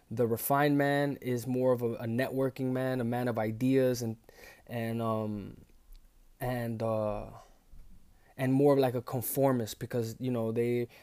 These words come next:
they're over here networking and using, uh, more soft skills than maybe a, a physical man would, you know? Like, it has a, he's blending a little bit more. And then the rake is the man that is a nonconformist that goes against society.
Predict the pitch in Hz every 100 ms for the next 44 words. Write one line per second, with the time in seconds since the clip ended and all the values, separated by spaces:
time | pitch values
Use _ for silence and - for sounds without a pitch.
0 | - 127 131 123 120 117 117 123 127 127
1 | - 127 120 113 117 131 120 127 120 117
2 | 113 110 110 127 117 - 127 123 - -
3 | 123 117 113 110 110 110 110 110 113 101
4 | - - - 113 104 104 104 104 104 110
5 | 113 107 113 110 107 117 - - - _
6 | - 110 98 107 107 107 95 - - -
7 | 131 123 110 117 110 107 107 107 101 101
8 | 107 101 117 - - 127 120 120 117 110
9 | 107 135 127 - - - 120 113 113 120
10 | 120 120 117 113 - 123 117 110 113 120
11 | 120 120 127 107 - 135 127 113 - -
12 | 123 110 110 127 120 113 123 117 - -
13 | - 120 - 123 117 107 101